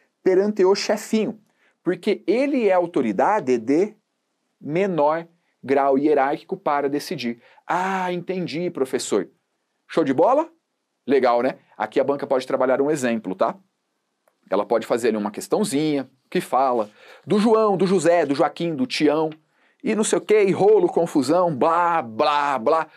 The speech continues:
Aí fala tudo aquilo só pra perguntar pra você onde que inicia esse processo. Onde que ele inicia. Se não tem competência legal específica,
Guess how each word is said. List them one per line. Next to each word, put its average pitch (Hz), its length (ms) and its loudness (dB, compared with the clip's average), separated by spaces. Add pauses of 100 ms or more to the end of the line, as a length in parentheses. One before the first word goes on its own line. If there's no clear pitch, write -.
(160)
Aí - 260 -2 (140)
fala 254 260 0
tudo 233 240 0
aquilo 208 320 -2
só 233 300 -4
pra 233 200 -6
perguntar 190 420 0
pra 160 120 0
você 156 380 0 (480)
onde 170 220 -2
que - 360 -12
inicia 180 760 -4 (520)
esse 147 220 -4
processo. - 600 -6 (540)
Onde 113 200 -6
que - 80 -4
ele 120 80 0
inicia. 120 500 -4 (400)
Se - 160 -4
não 170 180 0
tem 156 200 -4
competência 135 640 -2
legal 117 240 2
específica, 226 760 -2